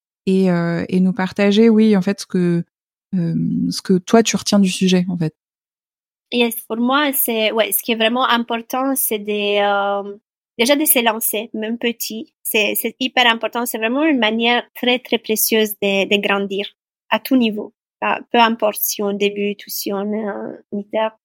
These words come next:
Speaker 2: peu importe à quel niveau et à quel métier, on peut toujours s'améliorer. Et en fait, nous, on a notre vision sur nous, mais c'est que à nous. Donc, en fait, euh, les autres gens peuvent amener tellement, euh, des nuances et des,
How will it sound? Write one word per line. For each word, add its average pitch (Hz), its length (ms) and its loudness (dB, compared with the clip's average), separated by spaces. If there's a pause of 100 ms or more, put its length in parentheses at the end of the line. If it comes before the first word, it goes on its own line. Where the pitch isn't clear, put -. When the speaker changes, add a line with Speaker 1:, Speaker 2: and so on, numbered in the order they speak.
(540)
Speaker 2:
peu 233 80 2
importe 254 260 -2
à 233 80 2
quel 233 200 -2
niveau 233 240 -2
et 240 60 4
à 226 100 2
quel 226 200 -2
métier, 220 520 -2
on 214 100 -6
peut 233 140 -8
toujours 226 280 -10
s'améliorer. 214 760 0
Et 220 140 0
en 214 100 -4
fait, 262 200 0 (440)
nous, 262 280 2
on 233 120 0
a 208 80 2
notre 233 280 -2
vision 226 380 -6
sur 240 260 -6
nous, 269 200 -2
mais 220 80 -4
c'est 208 160 -10
que - 180 -6
à 220 180 0
nous. 208 240 -10 (400)
Donc, 202 240 -6
en 208 120 -2
fait, 233 400 0
euh, 202 140 2
les 202 280 0
autres 208 180 -4
gens 240 240 2
peuvent 208 140 -4
amener 202 320 0
tellement, 220 580 -2
euh, 190 160 2
des 196 120 -4
nuances 208 580 -6
et 175 100 -4
des, 190 440 0